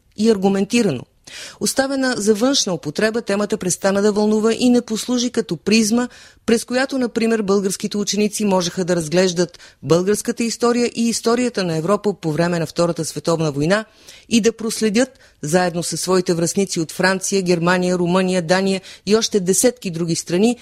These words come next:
пътя на милиони хора до газовите камери.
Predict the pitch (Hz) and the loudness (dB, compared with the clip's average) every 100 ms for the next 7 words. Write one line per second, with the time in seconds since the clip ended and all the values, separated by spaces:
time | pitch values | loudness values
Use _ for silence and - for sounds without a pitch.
0 | - _ _ - 240 247 247 - 185 170 | -10 _ _ 0 0 -2 -8 -2 0 0
1 | 151 165 202 208 214 214 208 160 165 175 | 0 0 0 0 0 0 -2 -4 0 2
2 | 180 180 160 151 180 175 151 120 | 0 -2 -4 -2 0 0 0 -4